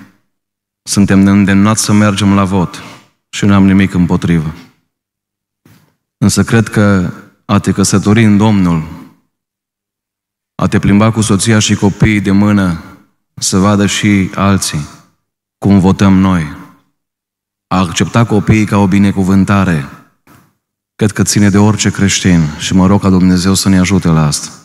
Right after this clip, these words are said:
Dragii mei, cu Darius am lucrat împreună câteva luni de zile în domeniul informaticii,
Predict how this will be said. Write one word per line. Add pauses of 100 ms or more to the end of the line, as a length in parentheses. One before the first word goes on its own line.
(1400)
Dragii
mei, (1800)
cu
Darius
am
lucrat
împreună
câteva
luni
de
zile (440)
în
domeniul
informaticii,